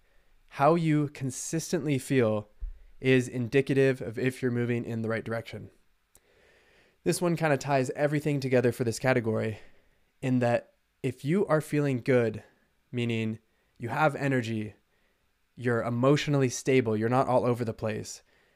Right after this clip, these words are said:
you're happy, you're smiling often, chances are whatever it is you're doing is great. So keep doing it. You're moving in the right direction if you're constantly feeling good,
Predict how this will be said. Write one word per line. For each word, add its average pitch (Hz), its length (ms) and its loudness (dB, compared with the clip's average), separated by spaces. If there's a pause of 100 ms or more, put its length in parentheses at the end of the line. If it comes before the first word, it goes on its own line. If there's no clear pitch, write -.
(120)
you're - 140 -2
happy, 143 420 0
you're 113 200 -2
smiling 135 500 0
often, 113 540 -2 (500)
chances 160 400 0
are 131 340 6
whatever 147 420 4
it 160 80 4
is 160 140 2
you're 139 100 2
doing 139 460 0
is 127 280 0 (320)
great. - 520 -4 (140)
So - 180 -10
keep - 280 -6
doing 131 260 0
it. 107 160 -10 (460)
You're 143 100 0
moving 160 320 4
in 165 60 4
the 147 100 4
right 147 140 6
direction 127 480 -2
if 120 200 -6
you're 120 100 -6
constantly 139 540 -4
feeling 131 320 -2
good, 113 360 -2